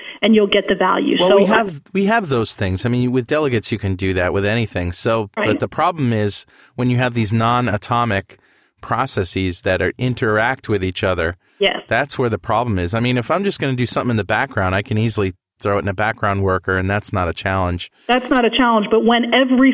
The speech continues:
Speaker 1: single line has the po-, potential to go in the background,
Speaker 2: Yes.
Speaker 1: and when the decision depends on how many cores you're running on,
Speaker 2: Right.
Speaker 1: then the libraries,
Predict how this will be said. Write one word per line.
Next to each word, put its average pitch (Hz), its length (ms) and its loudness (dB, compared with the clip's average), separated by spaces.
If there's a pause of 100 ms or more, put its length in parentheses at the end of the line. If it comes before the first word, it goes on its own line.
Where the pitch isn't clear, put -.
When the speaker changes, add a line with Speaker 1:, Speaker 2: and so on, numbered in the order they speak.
Speaker 1:
single 233 380 6
line 233 380 4
has 196 220 2
the 208 60 2
po-, - 320 0
potential 285 480 2
to 226 80 0
go 202 160 4
in 185 60 2
the 190 80 2
background, 185 500 0
Speaker 2:
Yes. 92 400 -2 (260)
Speaker 1:
and 233 140 4
when 254 140 6
the 247 80 6
decision 269 480 4
depends 240 440 4
on 214 120 4
how 233 200 4
many 226 200 4
cores 226 360 4
you're 202 120 4
running 254 340 4
on, - 320 0 (260)
Speaker 2:
Right. 85 400 -6 (420)
Speaker 1:
then 233 500 6
the 226 80 4
libraries, 208 420 4